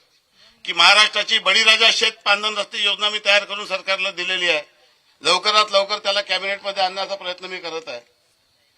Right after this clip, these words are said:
आणि त्यामध्ये मी आता असं ठरवलेलं आहे की जो शेतकरी पांधन रस्त्यावर अतिक्रमण करेल आणि दुसऱ्या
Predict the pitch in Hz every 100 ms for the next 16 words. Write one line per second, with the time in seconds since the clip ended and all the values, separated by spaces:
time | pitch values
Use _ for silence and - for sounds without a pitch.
0 | _ _ - 190 190 196 214 220 220 214
1 | 208 214 208 196 196 202 196 196 180 139
2 | - _ _ _ _ _ _ _ - 123
3 | 196 226 202 190 208 196 160 - _ _
4 | _ _ _ _ _ - 135 165 202 185
5 | 170 190 185 170 175 175 170 170 165 156
6 | 160 160 156 143 165